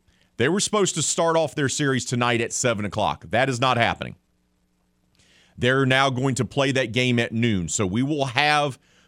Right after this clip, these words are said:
pregame coverage beginning at eleven thirty today, first pitch at noon, and once baseball is done,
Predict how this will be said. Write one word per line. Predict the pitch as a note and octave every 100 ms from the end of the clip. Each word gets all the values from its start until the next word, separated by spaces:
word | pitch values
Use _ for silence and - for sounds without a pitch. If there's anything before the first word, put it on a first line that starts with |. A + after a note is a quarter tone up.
| _
pregame | - D3+ F3 E3+ F#3 F3+ D#3
coverage | E3+ D3+ C3 D3+ A2
beginning | A#2 G2+ C3+ C#3
at | C3
eleven | A2+ G#2+ G#2 A#2+ C#3+ D#3+
thirty | - D3+ C#3 B2+
today, | A2+ A2+ G2+ G2 G#2+ - _ _ _ _ _ _ _ _ _ _
first | - - C#3 D3+ -
pitch | - D#3+ -
at | C#3 B2
noon, | A2+ C3 A2+ D#2 C2+ C#2 _ _ _ _ -
and | A2 G2+
once | G2 C#3 E3
baseball | B2+ G#2 D#3+ D#3+ - E3 D#3 C#3
is | A#2+ F#2
done, | E2+ B2+ A2 D2 A#1+